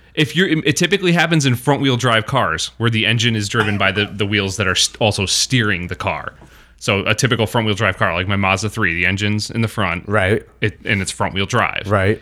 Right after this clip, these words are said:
Speaker 1: So if you're, if I'm, let's say I'm trying to take a really hard turn and I'm on the gas, so the wheels are spinning, they're losing grip.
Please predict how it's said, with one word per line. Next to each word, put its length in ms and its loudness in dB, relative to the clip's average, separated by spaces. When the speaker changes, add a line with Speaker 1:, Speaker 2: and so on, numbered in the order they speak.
Speaker 1:
So 240 0
if 80 -4
you're, 420 0
if 120 -2
I'm, 400 -2
let's 160 -2
say 120 2
I'm 100 0
trying 220 -2
to 40 -4
take 180 -2
a 60 -4
really 460 0
hard 320 0
turn 500 -2
and 140 2
I'm 100 0
on 140 2
the 80 -2
gas, 520 0
so 280 0
the 100 -4
wheels 240 2
are 60 0
spinning, 380 0
they're 120 -2
losing 380 -2
grip. 320 -4